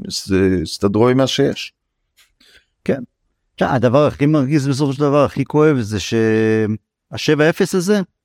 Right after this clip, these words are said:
Speaker 2: אנחנו נדבר עליו בפודקאסט גם בעוד עשרים שנה ושלושים שנה. זה, זה ה-, זה הכו-,
Speaker 1: נכון,
Speaker 2: כואב.
Speaker 1: אבל זה בשבוע שלקחנו, אתה יודע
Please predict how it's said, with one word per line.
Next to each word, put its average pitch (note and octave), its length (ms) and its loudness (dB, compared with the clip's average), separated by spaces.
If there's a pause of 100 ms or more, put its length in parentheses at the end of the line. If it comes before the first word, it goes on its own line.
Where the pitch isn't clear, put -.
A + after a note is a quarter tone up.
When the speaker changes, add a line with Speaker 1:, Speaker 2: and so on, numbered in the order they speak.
(600)
Speaker 2:
אנחנו B2 260 0
נדבר B2 280 2
עליו C#3+ 140 2
בפודקאסט A#2+ 440 -2
גם A#2 160 2
בעוד A2+ 200 2
עשרים B2+ 240 -2
שנה B2 240 0
ושלושים G2+ 420 -2
שנה. E2 260 -4 (140)
זה, A2 240 0
זה C3+ 300 -2
ה-, G#2 540 -10 (200)
זה A#2 220 0
הכו-, A2+ 220 -6 (120)
Speaker 1:
נכון, B2 100 2
Speaker 2:
כואב. G#2+ 380 2
Speaker 1:
אבל G#2+ 220 2
זה A2+ 140 -6 (100)
בשבוע C#3 680 2
שלקחנו, C3 680 0 (240)
אתה - 140 -2
יודע A2 340 4